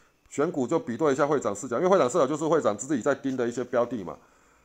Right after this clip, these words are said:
那会长视角标的怎么来？也是从自选股，也是从那个机器人启动标的里面选来的嘛。哦，所以你就双重去自己去 double check、double check。那破支撑开始十，大概九点半了哈，破支撑开始调整持股，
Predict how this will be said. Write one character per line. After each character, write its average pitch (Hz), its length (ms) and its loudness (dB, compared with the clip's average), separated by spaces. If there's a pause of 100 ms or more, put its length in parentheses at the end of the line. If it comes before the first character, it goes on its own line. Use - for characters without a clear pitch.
那 214 120 4
会 240 100 8
长 160 140 6
视 208 100 2
角 143 160 6
标 165 140 6
的 165 80 4
怎 123 120 2
么 110 100 2
来？ 107 100 4
也 110 100 0
是 185 120 2
从 143 200 2
自 147 140 -2
选 127 160 -2
股， 113 300 -6
也 123 100 0
是 175 140 -2 (480)
从 139 240 0
那 160 100 4
个 135 160 2
机 151 160 -4
器 151 140 -4
人 117 280 0
启 107 140 -10
动 131 160 -2
标 127 160 0
的 127 80 -6
里 107 60 -4
面 117 160 -6
选 85 220 -8
来 71 160 -10
的 76 100 -18
嘛。 65 60 -20 (580)
哦， 107 100 -8
所 180 140 2
以 - 20 2
你 131 60 -2
就 160 160 2
双 151 240 0
重 120 120 -2
去 127 140 -6
自 143 140 -10
己 113 80 -6
去 123 100 -6
double 113 360 -2
check、 98 160 -4 (420)
double 127 360 2
check。 113 180 -6 (420)
那 196 160 6
破 196 200 8
支 180 100 4
撑 185 160 6
开 180 140 6
始 135 160 -2 (100)
十， - 280 -8 (120)
大 175 140 8
概 165 60 8
九 156 120 0
点 123 160 2
半 131 220 6
了 98 100 -2
哈， 101 160 -2 (180)
破 185 140 4
支 165 80 -2
撑 170 140 0
开 165 140 4
始 127 80 4
调 139 100 0
整 127 140 0
持 123 120 -6
股， 107 240 -8